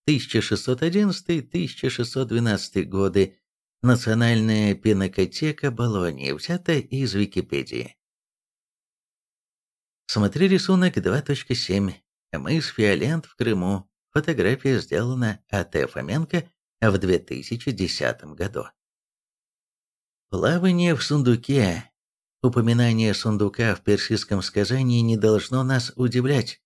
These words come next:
Мы уже неоднократно сталкивались с тем, что старинные авторы, описывая плавание святого семейства через Черное море,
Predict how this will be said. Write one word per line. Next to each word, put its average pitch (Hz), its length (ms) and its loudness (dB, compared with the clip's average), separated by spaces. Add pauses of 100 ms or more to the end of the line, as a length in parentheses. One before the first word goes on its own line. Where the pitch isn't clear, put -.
(400)
Мы 80 220 -4
уже 180 260 2
неоднократно 143 840 -2
сталкивались 92 760 -4
с - 40 -16
тем, 123 340 -4 (280)
что - 280 0
старинные 92 640 -2
авторы, 101 380 -4
описывая 80 560 -4
плавание 92 580 -2
святого 95 420 -2
семейства 104 560 -2
через 85 320 -4
Черное 62 460 -4
море, 147 420 -4